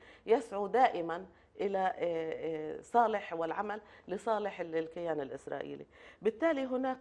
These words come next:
قوانين وأعراف دولية زي قرار مية وواحد وثمانين، قرار اثنين أربعة اثنين، ثلاثة ثلاثة ثمانية، ح-، آه، قرار حق العودة مية وأربعة وتسعين.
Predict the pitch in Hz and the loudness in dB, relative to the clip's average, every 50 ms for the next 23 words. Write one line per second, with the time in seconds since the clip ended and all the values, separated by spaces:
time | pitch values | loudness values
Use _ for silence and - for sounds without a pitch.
0 | - - 240 214 214 208 208 220 208 190 190 196 - - _ _ - - - - | -6 -6 -4 -2 -2 -2 -2 -2 -4 -4 -6 -10 -12 -18 _ _ -20 -18 -6 -2
1 | - 208 - 202 196 196 202 214 214 214 - 165 175 175 175 175 175 180 175 175 | 0 0 2 2 0 0 0 -2 -4 -4 -6 -4 -4 -4 -4 -4 -6 -6 -4 -4
2 | 175 175 165 165 165 165 - 175 165 170 165 165 160 165 160 160 156 156 156 151 | -4 -4 -6 -8 -8 -6 -6 -6 -4 -4 -4 -4 -4 -4 -4 -2 -2 -2 -4 -4
3 | 160 156 - - - 160 170 175 202 226 240 240 240 - - - - _ - 170 | -6 -10 -10 -8 -8 -8 -6 -6 -4 -2 -2 -4 -4 -8 -16 -20 -14 _ -2 -2
4 | 170 165 160 156 160 - 160 160 156 - 165 160 156 156 170 170 - 208 220 220 | 0 0 0 -2 -4 -4 -4 -4 -4 -4 -6 -6 -6 -6 -8 -8 -6 -6 -4 -4
5 | 220 220 - 180 156 151 147 - 156 - - 160 165 160 - 170 170 - - 214 | -4 -6 -8 -10 -10 -10 -10 -12 -12 -10 -8 -8 -8 -8 -10 -12 -12 -10 -8 -8
6 | 247 262 240 240 233 - - - - - - - - - - 151 147 147 151 151 | -6 -6 -6 -8 -10 -14 -20 -20 -20 -20 -10 -6 -6 -6 -4 -4 -4 -4 -4 -6
7 | 151 - 170 180 175 165 - - 175 - - 175 170 175 214 277 262 196 196 185 | -6 -4 0 0 0 0 0 -2 -6 -6 -6 -6 -4 -2 -2 -2 -2 -4 -6 -6
8 | 180 170 170 165 170 170 160 160 165 165 165 - 170 - - 190 220 233 226 | -4 -4 -2 -2 -2 -2 -2 -2 -2 -2 -4 -6 -10 -8 -6 -4 -2 -2 -4